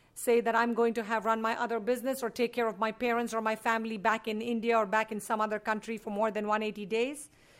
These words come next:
you could actually be denied entry into the United States by the C B P,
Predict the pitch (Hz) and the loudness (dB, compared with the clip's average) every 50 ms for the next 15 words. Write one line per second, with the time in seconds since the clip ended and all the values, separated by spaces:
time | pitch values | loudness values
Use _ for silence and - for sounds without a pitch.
0 | - _ - 226 262 262 269 254 240 233 233 233 - 247 233 226 226 208 190 220 | -20 _ -4 -2 -2 0 2 2 2 2 0 -2 -4 -6 -6 -4 -6 -6 -6 -6
1 | 220 196 175 170 214 214 226 233 247 247 247 240 226 226 220 - 240 226 220 226 | -8 -6 -6 -4 -2 0 2 4 4 4 4 2 2 0 0 -2 -4 -4 -4 -4
2 | 214 233 196 208 214 214 214 208 208 202 208 - - - - 240 226 233 - - | -4 -4 -6 -4 -4 -2 -2 0 0 -2 -4 -4 -6 -2 0 2 2 2 0 0
3 | - - 240 254 - 302 285 - - 285 254 240 247 233 - - 226 208 214 240 | 4 6 6 6 6 2 -2 -4 -4 -4 -2 0 -2 -2 -2 -4 -4 -4 -4 -6